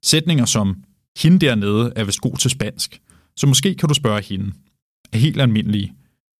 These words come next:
men det kan udnyttes meget bedre. Et strategisk arbejde med fremmedsprog kunne starte med at finde ud af, hvad man internt i virksomheden har at gøre godt med. Hvilke sprog, på hvilke niveauer har du siddende, og kan du udnytte det bedre?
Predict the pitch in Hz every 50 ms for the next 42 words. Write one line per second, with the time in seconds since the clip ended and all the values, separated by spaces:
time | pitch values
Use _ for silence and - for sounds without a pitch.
0 | _ _ _ - 135 131 147 147 135 143 147 151 156 147 135 139 - - - -
1 | - 107 107 104 104 107 120 - - - - - - - - _ _ _ _ _
2 | _ _ _ _ _ _ _ - _ - 123 - - 139 - 208 190 160 170 -
3 | - 104 104 104 113 120 104 90 104 101 95 - - 107 110 135 131 135 123 101
4 | - 95 - _ - - 104 98 - 110 110 107 - 117 104 95 - 117 101 101
5 | 107 120 113 107 120 117 - - - _ - - - - _ - _ _ - 123
6 | 127 156 - 139 143 156 147 - 160 117 113 104 113 127 135 - 151 131 113 104
7 | - - 98 - - _ - - 107 101 95 98 95 95 - 113 113 131 131 135
8 | - - - - - _ _ _ _ _ _ _ _ _ _ _ _ _ _ 127
9 | 131 131 123 117 - - 113 113 - - - - - - - - _ - 110 120
10 | 127 135 170 156 135 113 120 131 131 - - - - - _ _ _ _ - -
11 | 113 - - - 113 107 117 127 131 127 - - - - - _ - - _ _
12 | _ 120 123 139 143 156 156 165 180 180 180 175 175 143 131 113 98 90 98 104
13 | 92